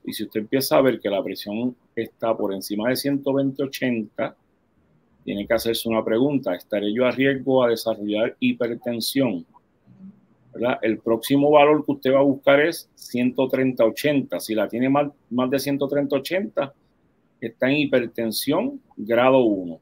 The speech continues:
Más de ciento cuarenta o más y ochenta o más, está en hipertensión grado dos, que es hipertensión severa. Muchos pacientes, después de manejar presión descontrolada por mucho tiempo,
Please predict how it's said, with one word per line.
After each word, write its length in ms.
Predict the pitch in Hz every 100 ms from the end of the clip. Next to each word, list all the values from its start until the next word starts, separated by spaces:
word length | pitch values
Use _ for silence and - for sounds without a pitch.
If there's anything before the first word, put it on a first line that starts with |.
| _ -
Más 220 | 110 127
de 100 | 151
ciento 440 | 143 151 151 151 151 143 - - - 135 131 156 151
cuarenta 540 | 151 151 156 147 156
o 120 | 151
más 460 | 170 165 - - - _ _ _ _ _ _ _ _ _
y 140 | 113 117
ochenta 680 | 113 165 180 170 - 160 - _ _
o 140 | 120
más, 400 | 139 160 156 - _ _ _ _ _ _
está 500 | 113 - 135 160 - _ _
en 120 | 123
hipertensión 1300 | 120 120 110 104 _ _ _ _ - 107 104 147 156
grado 300 | 127 131 151
dos, 200 | 165 185
que 80 | 131
es 60 | 131
hipertensión 560 | 135 139 139 147 156
severa. 600 | - - 107 110 101 78 _ _ _ _ _ _ _ _ _ _ _ _ _
Muchos 360 | 127 160 214 208
pacientes, 600 | 196 190 196 196 190 143
después 320 | 135 - 139
de 100 | 160
manejar 500 | 170 165 156 160 -
presión 400 | 135 120 135 135
descontrolada 800 | 143 - 156 139 139 139 143 139
por 160 | 117
mucho 480 | 113 123 151 - 156
tiempo, 680 | 139 127 139 123 104 87